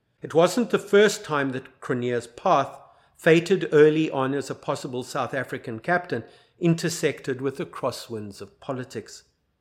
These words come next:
Some eighteen months after Mandela's release, Cronje, along with Faik Davids and Derek Crooks, was taken along to India as part of South Africa's hastily arranged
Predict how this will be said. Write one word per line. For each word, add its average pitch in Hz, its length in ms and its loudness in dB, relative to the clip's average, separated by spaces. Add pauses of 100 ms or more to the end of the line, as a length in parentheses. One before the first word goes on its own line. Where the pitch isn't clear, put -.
(220)
Some 190 280 6
eighteen 233 440 4
months 160 380 2
after 202 340 2
Mandela's 139 640 0
release, 143 320 -4
Cronje, 120 640 -2 (300)
along 139 360 2
with - 280 -2
Faik 151 440 2
Davids 135 520 -4
and 113 140 -6
Derek 127 420 -4
Crooks, - 400 -4 (360)
was 151 160 -2
taken 190 400 2
along 160 300 2
to 160 180 -8
India 135 320 -2
as 135 140 -8
part 135 340 -4
of 131 80 -20
South 147 280 -8
Africa's 135 460 -10 (100)
hastily 156 560 -2
arranged 123 520 0